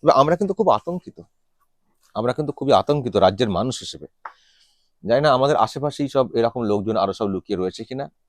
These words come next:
যা-, যাদেরকে হয়তো আমরা চিনতে পারছি না, এখন চিনতে পারছি না, পরে হয়তো দেখবো, "ও, এই লোকটা,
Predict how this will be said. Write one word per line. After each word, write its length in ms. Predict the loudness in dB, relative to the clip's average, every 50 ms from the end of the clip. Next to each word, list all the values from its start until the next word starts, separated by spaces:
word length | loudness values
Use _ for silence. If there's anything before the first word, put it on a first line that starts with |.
| _ _
যা-, 200 | -6 -4 -4 -4 _
যাদেরকে 300 | -2 -2 0 0 -2 -2 -4
হয়তো 140 | 0 0
আমরা 160 | -2 -2 -2 -6
চিনতে 300 | -8 -8 -6 -6 -6 -4
পারছি 300 | -4 -4 -6 -6 -12 -12
না, 100 | -12 -10 -8
এখন 240 | -8 -4 -2 -2 -2
চিনতে 220 | -2 -2 -4 -4 -4
পারছি 240 | -4 -6 -6 _ -14
না, 100 | -14 -12
পরে 220 | -2 0 0 0
হয়তো 160 | 2 -2 -2
দেখবো, 220 | -2 -2 -2 -2 -2 -2
"ও, 160 | 0 -2 0
এই 100 | 0 0
লোকটা, 440 | -2 -4 -4 -2 _ 0 0 0